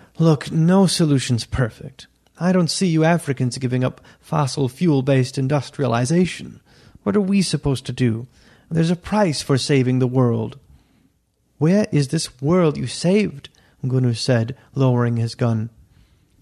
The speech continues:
"When I was a little boy, we had schools in my country. I went to a school built for us for free by a Chinese oil company.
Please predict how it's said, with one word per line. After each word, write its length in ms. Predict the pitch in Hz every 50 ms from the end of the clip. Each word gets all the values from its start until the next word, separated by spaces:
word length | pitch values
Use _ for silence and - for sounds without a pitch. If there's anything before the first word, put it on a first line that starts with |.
| -
"When 180 | - 135 135 147
I 240 | - 156 165 175 170
was 160 | 151 131 123
a 80 | 135
little 240 | 135 151 160 - 160
boy, 420 | 139 - 165 165 156 131 117 117 117 - - - _ _
we 80 | 139
had 140 | 131 135 131
schools 580 | 131 - - - - 196 202 190 160 143 131 131
in 100 | 135 135
my 180 | 131 120 123
country. 480 | 123 - - 131 120 - - 120 113 120 - _ _ _ _ _ _ -
I 100 | 143 139
went 220 | 143 180 180 165
to 100 | - 165
a 80 | 156 135
school 400 | - - - - 180 170 156 139
built 260 | 131 156 160 151 156
for 220 | - - 139 127
us 240 | 120 117 - - - _ _ _ - _ _
for 200 | _ - - 139
free 580 | 113 - - - - 220 220 196 147 131 127 127 - - - _
by 120 | - 151 139
a 120 | 135 135
Chinese 520 | 131 - - 175 170 175 175 175 175 170 156
oil 240 | 175 185 180 175
company. 560 | 151 - - 139 127 127 127 127 127 127 131